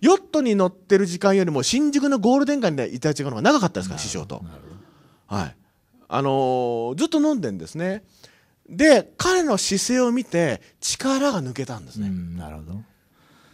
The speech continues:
Speaker 1: これ師匠ですね。
Speaker 2: それは、それまで割とこう、メカニカルなものの
Speaker 1: そうです。
Speaker 2: 考え方されてる
Speaker 1: エンジニアです、僕は。
Speaker 2: 話をしてましたよね。
Speaker 1: はい。で、うちの師匠はアーティストでした。
Speaker 2: うん。
Speaker 1: だからヨッ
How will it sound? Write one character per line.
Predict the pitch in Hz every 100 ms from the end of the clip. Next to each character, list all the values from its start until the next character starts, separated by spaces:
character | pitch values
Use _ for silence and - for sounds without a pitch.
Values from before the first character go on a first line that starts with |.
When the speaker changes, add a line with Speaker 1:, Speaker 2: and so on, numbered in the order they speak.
| _
Speaker 1:
こ | 208
れ |
師 | 202 165
匠 | 180 110
で | 80
す | 160
ね。 |
Speaker 2:
そ | 156
れ | 185
は、 | 190 190
そ | - 180
れ | 202
ま |
で | 196
割 | 147 135 139
と | 139 139
こ | 143 139
う、 |
メ | 139
カ | 139 170
ニ | 165
カ | 120
ル | 110
な | 98
も | 98 113
の | 113
の | 110
Speaker 1:
そ | 269
う |
で | 131
す。 | 127
Speaker 2:
考 |
え |
方 |
さ |
れ |
て | 220
る |
Speaker 1:
エ |
ン | 262
ジ | 240
ニ |
ア | 165
で | 110
す、 |
僕 | 107 87
は。 | -
Speaker 2:
話 | 107 98 -
を | 90
し |
て | 104
ま | 92
し |
た | 80
よ | 73
ね。 | 127
Speaker 1:
は | 85 82 - -
い。 |
で、 | 196 214 196 - -
う | 208
ち | 208
の | 277
師 | 262 320
匠 | 226
は | 147
ア | - 285
ー | 285
テ | 151
ィ |
ス |
ト | 107
で | 85
し |
た。 | -
Speaker 2:
う |
ん。 | 107 98 90 85 80
Speaker 1:
だ | 80
か | _ _ _ _ _ _ _ _ _
ら | 190 180
ヨ |
ッ | 320